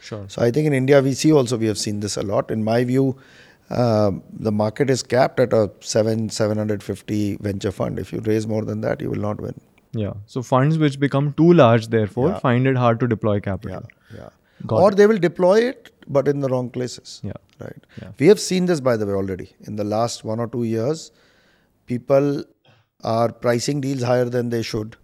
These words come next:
Speaker 1: Hmm.
Speaker 2: because they are not in this set and they're
Speaker 1: Hmm.
Speaker 2: trying to break into the set.
Speaker 1: Hmm.
Speaker 2: And they have adverse selection
Speaker 1: Yeah.
Speaker 2: because sometimes we'll be, we, we would have passed on, like, all the top,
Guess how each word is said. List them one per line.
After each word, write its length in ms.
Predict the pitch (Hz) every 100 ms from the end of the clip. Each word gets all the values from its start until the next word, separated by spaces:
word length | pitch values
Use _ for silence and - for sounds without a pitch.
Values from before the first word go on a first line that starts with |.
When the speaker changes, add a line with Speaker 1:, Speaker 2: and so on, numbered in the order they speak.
| _
Speaker 1:
Hmm. 140 | 127 113 107 -
Speaker 2:
because 300 | 117 - 123
they 120 | 117 123
are 100 | 120
not 380 | 117 131 151
in 140 | 143 139
this 140 | 123
set 440 | - 127 107 - - -
and 120 | 117
they're 100 | 117
Speaker 1:
Hmm. 60 | -
Speaker 2:
trying 160 | 123 131
to 60 |
break 260 | 123 117 110 110
into 120 | 110
the 140 | 95
set. 320 | - - - -
Speaker 1:
Hmm. 140 | 113 98 - _ _
Speaker 2:
And 360 | 107 110 113 -
they 100 | 113
have 200 | 143 -
adverse 300 | 120 147 -
selection 380 | 139 - - - _ _ -
Speaker 1:
Yeah. 80 | 110
Speaker 2:
because 300 | 104 110 101
sometimes 440 | - 104 110 117 107
we'll 160 | 113
be, 120 | 113
we, 160 | 107 117
we 140 | - 113
would 120 | 113
have 180 | 110 -
passed 300 | 110 - 85
on, 120 | -
like, 220 | 117 -
all 120 | 131
the 100 | 135
top, 480 | 135 - 131 - _